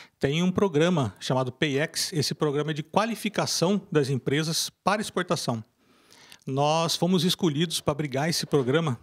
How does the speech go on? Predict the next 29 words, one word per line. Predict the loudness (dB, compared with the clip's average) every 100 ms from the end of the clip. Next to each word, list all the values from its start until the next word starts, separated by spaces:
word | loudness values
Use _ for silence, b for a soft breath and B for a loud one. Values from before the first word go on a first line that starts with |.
| -8
nos | -6
próximos | -2 -2 -2 -2
dois | 0 2 2
anos. | 0 0 -6 -8 b b b b -6
E |
o | -2
nosso | -2 0 0
núcleo | 0 0 0 -2 -2 B B B
será | -6 -2 0
em |
Maringá | 0 -2 0 0 -2 -2
e | -2
será | 0 0
em | 2
Londrina. | 2 2 2 2
E | 2
esse | 2 2 0
núcleo | 0 2 0
será | 0 -2 -4 -4
o | -2
maior | 0 0 -2 -2
do | 0
Brasil. | 0 2 2 4 2 0 B B B
Então, | -8
nós | -6
teremos | -2 -2 -2 -4 -4
nesse | -2 -2 0
eixo | 0 0 -2 -2
aí | 2 2